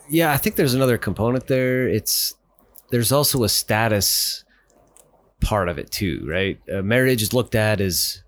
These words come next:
"Hey, you're married and you're, you're off on your own, you're successful and married and, you know, this and that." And that it comes with it a certain status, right? Like, you,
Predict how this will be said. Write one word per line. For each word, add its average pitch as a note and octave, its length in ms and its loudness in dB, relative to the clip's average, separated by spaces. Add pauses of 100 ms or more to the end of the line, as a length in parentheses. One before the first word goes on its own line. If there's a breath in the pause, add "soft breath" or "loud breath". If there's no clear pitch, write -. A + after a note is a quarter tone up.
(800)
"Hey, D3 120 0
you're B2 200 2
married C3 540 -2
and G#2+ 260 -2
you're, A2 320 2
you're A2 220 2
off B2 200 0
on C3 80 2
your A#2 140 4
own, G#2 320 4
you're F#2 140 2
successful G2 720 0
and D#2 140 -4
married G2 480 2
and, D2 220 -6
you F#2+ 100 -2
know, F#2+ 220 0
this A2 240 0
and G#2+ 120 2
that." F2 320 -2
And F#2 100 -2
that F#2+ 200 -4
it G#2 200 -4
comes C#3 220 0
with C3+ 220 2
it G#2+ 100 2
a G2 60 0
certain G#2 280 2
status, F#2 640 -2
right? G2 220 2
Like, F2 280 -2
you, G2+ 220 -2